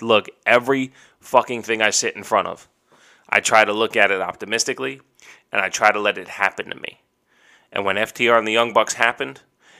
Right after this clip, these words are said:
and when Moxley versus Eddie Kingston happened, it didn't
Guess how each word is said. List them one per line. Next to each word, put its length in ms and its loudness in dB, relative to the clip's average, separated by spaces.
and 200 -4
when 460 0
Moxley 500 2
versus 380 -2
Eddie 220 -2
Kingston 400 -6
happened, 480 -2
it 260 -6
didn't 340 -2